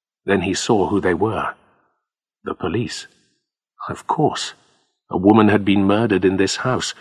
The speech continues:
and the police were guarding it. He had to be more careful. He had to go round to the back of the house.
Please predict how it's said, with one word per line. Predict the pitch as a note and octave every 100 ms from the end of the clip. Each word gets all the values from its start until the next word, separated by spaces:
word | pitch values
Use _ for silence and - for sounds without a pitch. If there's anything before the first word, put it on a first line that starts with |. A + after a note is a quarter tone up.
| -
and | G#2+
the | G#2
police | - A#2 C3+ -
were | A2+
guarding | G2+ C3+ D#3+ G2+
it. | E2 - - _ _ _ _ _ _ _
He | -
had | G2 A#2 -
to | F2+
be | F2
more | D#2 F2+ G#2
careful. | - F#2 E2 - D#2+ - _ _ _ _ _ _ _ -
He | A2+
had | F#2+ G#2
to | G2+
go | B2 B2+
round | A#2 G#2+ G#2+ G#2 -
to | G#2
the | A2
back | C3+ B2
of | -
the | G2+
house. | F2+ E2+ D2